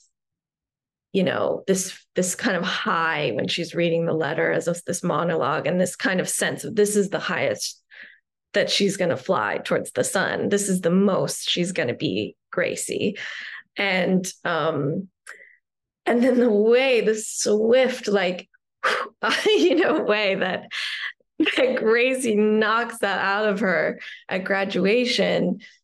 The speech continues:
you know, is obviously so, it's funny, and it's, it's, it shows how mighty she always has been and how in control she always has been of the,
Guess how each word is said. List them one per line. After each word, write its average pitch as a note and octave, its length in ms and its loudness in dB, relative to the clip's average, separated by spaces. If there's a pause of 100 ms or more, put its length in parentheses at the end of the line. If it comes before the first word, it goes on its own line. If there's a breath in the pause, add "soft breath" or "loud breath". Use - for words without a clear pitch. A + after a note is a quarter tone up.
(500)
you G#3+ 140 2
know, F3 520 0 (680)
is F#3+ 140 2
obviously F#3 460 0
so, - 200 -2 (200)
it's - 180 -4
funny, G3+ 560 2
and E3+ 180 -2
it's, - 340 -4 (200)
it's, - 480 -2 (420)
it F3+ 140 0
shows G3 760 2 (140)
how F3+ 340 0
mighty E3+ 840 0
she E3+ 340 0
always E3 340 2
has - 260 -4
been G#3+ 280 2
and F3+ 100 2
how F3 180 0
in E3 120 2
control E3+ 320 0
she D3 140 -2
always F#2 200 0
has - 160 -2
been F#3+ 260 0
of A#2+ 140 -2
the, G2+ 200 -2